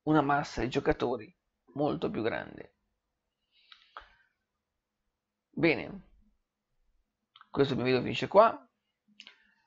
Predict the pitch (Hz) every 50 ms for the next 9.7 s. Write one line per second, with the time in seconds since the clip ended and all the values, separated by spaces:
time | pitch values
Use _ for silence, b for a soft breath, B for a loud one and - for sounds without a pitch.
0 | b b _ _ _ - - - - - 135 135 139 139 131 127 131 139 - 156
1 | 143 147 185 175 180 180 170 160 90 90 110 104 101 127 131 139 135 - 120 123
2 | 139 - - 120 117 120 131 131 131 143 160 170 185 190 190 196 185 - 185 185
3 | 190 190 190 - - _ _ _ _ _ _ _ _ _ _ _ _ _ _ _
4 | _ _ - - - - 113 - - 127 120 143 160 175 180 156 156 156 156 139
5 | 135 127 127 120 120 127 135 143 135 143 165 147 143 131 127 123 117 110 101 92
6 | 127 - 101 101 101 101 110 95 - - - 113 123 139 147 151 160 165 175 180
7 | 175 160 151 147 151 143 127 - - 135 131 131 123 131 127 127 - _ _ _
8 | _ _ _ _ - 131 143 151 151 139 113 82 - 120 - - 147 127 - 78
9 | 90 117 117 117 90 87 104 - - - - 120 131